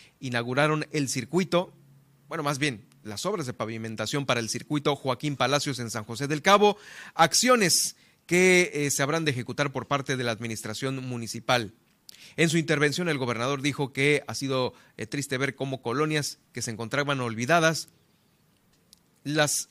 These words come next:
han, se han ido comprometiendo el gobierno del estado para que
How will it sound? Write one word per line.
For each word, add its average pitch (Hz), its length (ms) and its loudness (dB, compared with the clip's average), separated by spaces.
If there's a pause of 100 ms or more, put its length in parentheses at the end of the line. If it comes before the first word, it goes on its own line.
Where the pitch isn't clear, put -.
han, 175 480 -2 (800)
se - 160 -4
han 190 100 -4
ido 180 180 -2
comprometiendo 131 800 -4
el 104 160 -8
gobierno 123 380 -4
del 101 100 -6
estado 143 400 -2 (300)
para 139 320 0
que 143 520 0